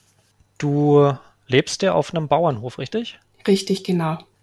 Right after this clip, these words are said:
Speaker 2: Ich hab so ein bisschen
Speaker 1: Genau.
Speaker 2: Selbstversorger-Dasein.
Speaker 1: Ja, genau. Das ist nämlich auch noch ein Thema, über das ich mit dir sprechen wollte. Mm, in welchem Umfang kannst du denn sagen, du machst Selbstversorgung? Äh, Tiere, ähm,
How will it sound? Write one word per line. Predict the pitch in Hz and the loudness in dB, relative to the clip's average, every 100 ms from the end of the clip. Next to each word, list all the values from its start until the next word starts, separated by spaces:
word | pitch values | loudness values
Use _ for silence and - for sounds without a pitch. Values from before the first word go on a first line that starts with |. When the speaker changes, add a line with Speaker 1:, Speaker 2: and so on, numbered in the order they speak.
| _ | _
Speaker 2:
Ich | - | -10
hab | 180 | -10
so | - | -4
ein | 180 | -2
bisschen | 180 - 180 | -2 -2 -2
Speaker 1:
Genau. | 127 | -2
Speaker 2:
Selbstversorger-Dasein. | 120 - - 202 196 170 165 180 185 190 - 185 170 - _ _ _ | -2 -4 -4 -2 -2 -2 -2 -2 -2 -2 -2 -4 -6 -12 _ _ _
Speaker 1:
Ja, | 143 190 147 | 2 6 6
genau. | 143 170 156 | 4 2 2
Das | 135 170 | 0 -2
ist | - 170 | -6 -4
nämlich | 160 151 | -4 -2
auch | 180 | 0
noch | 202 - | -2 -4
ein | 143 135 | -6 -6
Thema, | - 156 165 165 160 - 196 _ - - - | -4 -2 0 0 0 -6 -12 _ -20 -18 -16
über | 175 143 | -6 -4
das | 139 143 | -2 -2
ich | 156 | -4
mit | 156 - | -4 -2
dir | 139 | -4
sprechen | - 196 214 151 | -4 -6 -6 -4
wollte. | 123 127 - 190 196 - - - - - - _ | -2 -2 0 0 0 -4 -16 -20 -20 -20 -20 _
Mm, | - 143 143 143 156 - | -10 -6 -6 -6 -10 -6
in | 170 165 160 143 | -2 -2 0 2
welchem | 139 156 175 | 2 0 -2
Umfang | 175 196 - 185 170 160 151 147 147 | -2 -2 2 4 4 2 -2 -6 -4
kannst | - 147 - | -2 -2 -2
du | |
denn | 156 147 | -2 -2
sagen, | 131 123 143 156 151 143 | 0 2 2 0 -4 -4
du | 143 139 139 143 147 160 - 190 | -2 0 0 0 -4 -8 -12 -8
machst | 147 139 - | -6 -6 -6
Selbstversorgung? | 143 151 - - 151 127 127 127 123 131 127 131 | -6 -6 -6 -2 -2 0 -2 -2 -4 -8 -10 -8
Äh, | 131 131 - | -6 -6 -6
Tiere, | - 175 165 151 147 147 143 147 143 143 | -4 0 0 2 2 2 0 -2 -6 -10
ähm, | 147 | -12